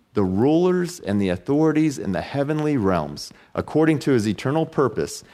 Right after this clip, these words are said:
that he accomplished in Christ Jesus our Lord. I, I think this is so rich, and I, I don't want us to miss this, but the church is central to, to, um, God accomplishing his plan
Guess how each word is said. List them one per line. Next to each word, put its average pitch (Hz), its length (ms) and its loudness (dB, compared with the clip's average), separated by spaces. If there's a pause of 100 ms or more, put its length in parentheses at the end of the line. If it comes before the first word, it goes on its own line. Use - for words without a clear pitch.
(120)
that - 160 -2
he 156 380 0
accomplished 117 640 -2
in 92 100 -4
Christ 117 420 -4
Jesus 98 600 -6 (100)
our 90 160 0
Lord. 78 420 -2 (680)
I, 101 180 -2
I 104 120 -2
think 123 260 -6
this 113 180 -2
is 95 140 -8
so 90 200 -8
rich, 98 380 -2
and 95 140 -2
I, 92 120 -2
I 98 120 -2
don't 95 200 -2
want 107 140 -2
us - 120 -8
to 80 60 -10
miss 101 260 -2
this, 76 220 -10 (300)
but - 140 -2
the 110 80 2
church 160 380 -2
is 123 140 -2
central 131 400 -4
to, 101 360 -2 (280)
to, 107 260 2
um, 92 180 0
God 127 240 0
accomplishing 135 540 -2
his 98 140 -2
plan 95 520 -2